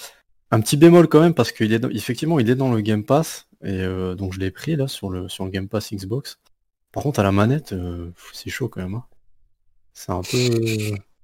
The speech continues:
Speaker 1: c'est un
Speaker 2: switch
Speaker 1: peu
Speaker 2: d'arme
Speaker 1: chaud.
Speaker 2: à la volée à la manette, c'est vraiment, c'est
Speaker 1: Ouais.
Speaker 2: horrible, c'est horrible.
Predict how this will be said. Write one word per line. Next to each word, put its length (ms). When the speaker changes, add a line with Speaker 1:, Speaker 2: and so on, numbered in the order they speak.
Speaker 1:
c'est 160
un 40
Speaker 2:
switch 140
Speaker 1:
peu 60
Speaker 2:
d'arme 220
Speaker 1:
chaud. 40
Speaker 2:
à 40
la 60
volée 240
à 40
la 100
manette, 340
c'est 180
vraiment, 520
c'est 260
Speaker 1:
Ouais. 120
Speaker 2:
horrible, 340
c'est 260
horrible. 500